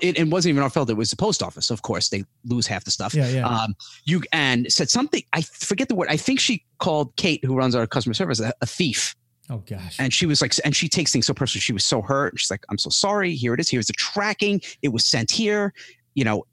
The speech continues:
Speaker 1: I don't know why it's not delivered, but here you can see the tra-," and the woman, you know, we won her over. Now this woman is on Facebook. She is our biggest fan. She's on auto ship.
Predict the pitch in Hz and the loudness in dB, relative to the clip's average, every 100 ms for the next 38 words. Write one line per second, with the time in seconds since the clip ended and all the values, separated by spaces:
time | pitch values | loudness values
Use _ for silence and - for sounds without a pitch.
0 | - 127 123 117 110 131 - 139 175 180 | -2 0 0 0 0 0 0 0 0 0
1 | 120 - 165 135 - 139 113 - 123 117 | 0 2 2 2 0 0 0 -2 0 0
2 | 127 131 117 - - 101 98 _ _ _ | 0 2 2 0 0 -2 -2 _ _ _
3 | - 135 131 170 143 170 196 127 107 - | -4 0 2 2 4 2 2 2 0 -4
4 | _ - 139 170 160 117 143 - 151 135 | _ 0 2 2 2 0 0 0 2 2
5 | 127 113 127 117 127 - - 160 160 147 | 2 2 0 0 -2 -2 0 0 0 0
6 | 131 113 98 123 127 - 127 120 113 113 | 0 0 0 0 0 0 0 2 2 0
7 | - 110 107 95 135 135 - 131 113 | 0 0 0 2 2 2 0 0 -2